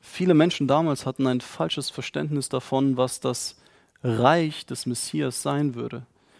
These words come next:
Sie dachten, es wäre ein irdisches Reich, wo das Joch der Römer, ähm,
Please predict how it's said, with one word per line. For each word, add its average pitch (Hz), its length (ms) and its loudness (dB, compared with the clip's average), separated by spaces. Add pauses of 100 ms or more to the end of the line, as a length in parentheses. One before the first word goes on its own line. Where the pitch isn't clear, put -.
Sie - 160 -8
dachten, 151 300 6
es - 180 -2
wäre 139 280 2
ein 127 420 2
irdisches 156 520 0
Reich, 123 420 -6 (320)
wo 123 520 2 (160)
das - 400 0
Joch 135 380 -2
der 139 320 4
Römer, 143 460 2 (420)
ähm, 127 480 4